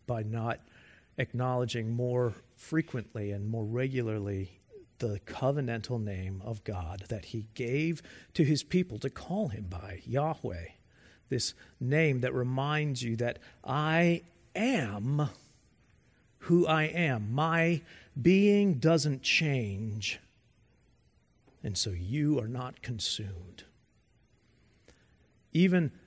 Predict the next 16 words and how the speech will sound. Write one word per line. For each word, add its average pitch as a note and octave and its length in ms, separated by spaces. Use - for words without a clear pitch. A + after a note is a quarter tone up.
stating G3 680
it F#3+ 180
in E3 180
the D3+ 60
negative, C#3 720
"My C#3 380
hope E3+ 600
from C3+ 300
Yahweh D3+ 800
has B2 300
perished," A#2 840
helps D3+ 480
him B2+ 160
to B2 100
see, F3+ 280
because C3+ 380